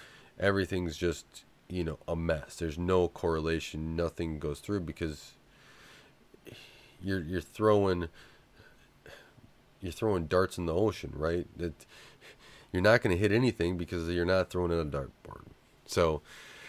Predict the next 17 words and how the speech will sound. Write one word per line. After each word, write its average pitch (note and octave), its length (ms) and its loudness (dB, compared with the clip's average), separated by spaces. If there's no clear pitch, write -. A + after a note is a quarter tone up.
<laughs> - 1400 -8
yeah, F2 240 2
there's E2+ 360 2
a, D#2 320 2
there's F#2 220 -4
some E2+ 140 -4
craziness E2 680 -2
here. C#2+ 360 -8
Now, F#2+ 760 6
I, G2 340 0
I G#2+ 60 0
will A2+ 180 6
say G#2+ 240 4
this. F#2 440 4
There G2+ 220 6
was, F2+ 480 6
uh, E2 400 6